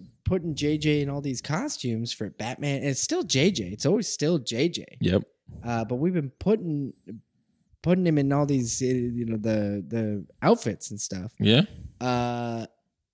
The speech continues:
Speaker 1: and I was like, "J J is a cosplayer."
Speaker 2: <laughs> Yeah.
Speaker 1: Right? Like,
Speaker 2: that's what he is, man. He's a
Speaker 1: J J
Speaker 2: cosplayer.
Speaker 1: cosplays.
Speaker 2: So we'll be at more cosplay conventions <laughs> going forward.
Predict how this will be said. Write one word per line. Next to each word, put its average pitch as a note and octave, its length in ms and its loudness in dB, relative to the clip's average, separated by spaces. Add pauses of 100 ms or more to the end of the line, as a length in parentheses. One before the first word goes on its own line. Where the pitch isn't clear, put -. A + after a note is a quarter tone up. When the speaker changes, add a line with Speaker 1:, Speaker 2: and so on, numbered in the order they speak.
(340)
Speaker 1:
and D#3 160 -4
I E3 60 -4
was E3 140 -8
like, D#3+ 360 -8 (500)
"J F#3 220 -12
J F4 160 -12
is B3+ 140 -12
a D#3 40 -14
cosplayer." C3+ 760 -8
Speaker 2:
<laughs> - 20 -4
Yeah. B2+ 240 2 (1080)
Speaker 1:
Right? E4 360 0
Like, D#3+ 220 -2 (140)
Speaker 2:
that's C3 220 2
what G3+ 140 8
he B3+ 140 8
is, A3 180 4
man. F#3 220 4
He's F3+ 140 6
a E3+ 40 6
Speaker 1:
J G3+ 220 4
J F#4+ 140 6
Speaker 2:
cosplayer. C3+ 260 8
Speaker 1:
cosplays. A2+ 600 -6 (260)
Speaker 2:
So G#2 400 4 (360)
we'll D3 120 6
be F3+ 120 6
at D#3 60 4
more D3 160 6
cosplay C3 500 4
conventions B2 520 6
<laughs> B2+ 100 2
going B2+ 180 8
forward. C3+ 600 6